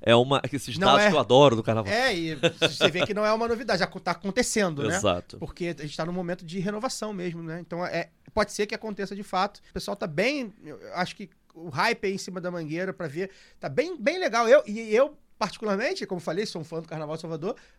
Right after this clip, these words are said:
Speaker 2: vai citar, né, no, o enredo passa por isso, pelos blocos de, de, de, de afoxé, enfim, os blocos afro.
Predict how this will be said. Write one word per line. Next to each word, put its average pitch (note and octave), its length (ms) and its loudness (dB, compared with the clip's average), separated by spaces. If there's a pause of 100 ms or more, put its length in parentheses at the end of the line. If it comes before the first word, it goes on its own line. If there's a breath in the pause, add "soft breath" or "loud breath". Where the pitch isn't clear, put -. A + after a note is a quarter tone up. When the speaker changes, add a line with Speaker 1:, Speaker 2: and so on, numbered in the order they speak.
(120)
Speaker 2:
vai G#3 200 4
citar, A3 520 -2
né, G3 320 -4
no, D#3+ 260 -10
o E3 60 -8
enredo E3 260 -6
passa G3 360 -2
por D#3+ 220 -10
isso, G#3 240 -10
pelos E3 240 -8
blocos D#3 380 -6
de, C#3+ 160 -16
de, C#3 260 -14
de, C3 360 -12 (520 soft breath)
de C3+ 140 -8
afoxé, G3+ 680 2
enfim, E3+ 180 -6
os C#3 80 -8
blocos D3+ 420 -6
afro. A#3+ 480 2